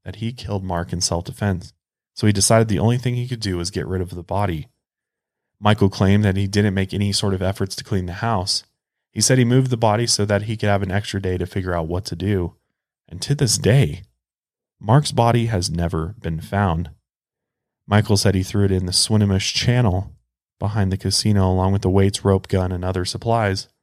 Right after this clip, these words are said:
but several searches of the area uncovered nothing. Lastly, Michael stated that he only tossed the white bag over the embankment to buy himself one more day. He claimed he didn't know that the gun was in there.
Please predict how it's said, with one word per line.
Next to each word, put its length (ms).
but 120
several 260
searches 400
of 120
the 140
area 500
uncovered 600
nothing. 500
Lastly, 420
Michael 340
stated 360
that 120
he 80
only 160
tossed 320
the 80
white 200
bag 220
over 140
the 100
embankment 540
to 80
buy 180
himself 380
one 120
more 180
day. 400
He 120
claimed 300
he 80
didn't 240
know 180
that 140
the 60
gun 220
was 160
in 140
there. 280